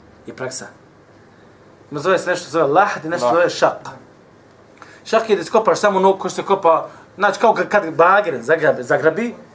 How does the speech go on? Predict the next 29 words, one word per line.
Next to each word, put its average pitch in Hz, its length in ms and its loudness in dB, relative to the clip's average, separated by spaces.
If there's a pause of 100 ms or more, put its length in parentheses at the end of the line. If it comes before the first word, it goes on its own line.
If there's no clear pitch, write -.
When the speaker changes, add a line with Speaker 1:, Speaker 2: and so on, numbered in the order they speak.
(180)
Speaker 1:
e - 80 -2
to - 120 2
je - 80 4
šak. - 340 -2 (920)
Ali 151 200 0
ti 233 140 -4
kad 180 140 -2
uđeš 214 380 2
u 175 100 -4
tu 170 120 -2
rupu, 160 360 -4 (120)
pa 165 100 4
u 160 220 4
smjeru 202 360 0
kible, 202 480 0 (220)
Speaker 2:
Lahd. 107 140 -10 (340)
Speaker 1:
iskopaš 233 520 2
još 214 160 0
jedan 220 140 4
mali 247 380 4
kanal 214 360 2 (300)
gdje 170 140 -2
ćeš 165 180 -8
ubaciti 185 560 2
čovjeka, 220 460 2 (340)
to 180 80 2
je 170 60 2
za 151 160 2
lahd. 170 540 0